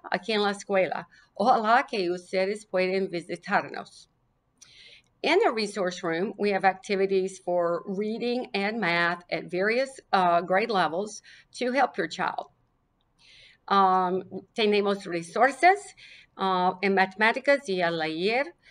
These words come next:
uh, por muchos niveles, ayudar, um, su hijo o hija, que pueden, um, usar en la casa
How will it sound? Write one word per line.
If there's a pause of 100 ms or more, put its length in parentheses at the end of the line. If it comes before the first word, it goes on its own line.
(220)
uh, (160)
por
muchos
niveles, (180)
ayudar,
um,
su
hijo (100)
o
hija, (340)
que
pueden, (120)
um, (120)
usar
en
la
casa